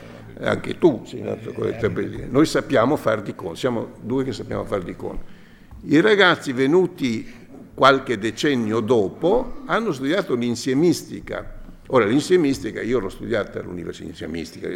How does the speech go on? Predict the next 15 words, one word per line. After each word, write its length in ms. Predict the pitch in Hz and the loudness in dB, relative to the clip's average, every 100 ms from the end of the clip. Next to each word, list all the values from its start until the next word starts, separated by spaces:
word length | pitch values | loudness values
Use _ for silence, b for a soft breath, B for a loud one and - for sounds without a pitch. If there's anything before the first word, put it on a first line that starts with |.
| 104 - | -8 -8
teoria 340 | 85 85 85 | -6 -4 -6
degli 200 | 80 - | -6 -10
insiemi, 500 | 78 - 82 80 80 | -12 -8 -6 -6 -6
dai, 180 | 85 82 | -8 -8
per 240 | - 90 | -8 -8
chiamarla 420 | 82 87 85 85 85 | -10 -10 -8 -8 -10
insiemistica, 600 | - 92 85 85 - 87 | -10 -8 -8 -10 -10 -8
poi 240 | - 85 B B B | -6 -8 B B B
era 220 | 101 92 | -6 -4
anche 280 | 92 95 98 | -4 -4 -4
ridicola 460 | 113 135 - 95 | 0 0 0 -2
la 40 | 92 | -2
teoria 300 | 123 131 - | 0 2 0
degli 140 | - | -2
insiemi, 460 | 139 - 147 120 | -4 -2 -2 -2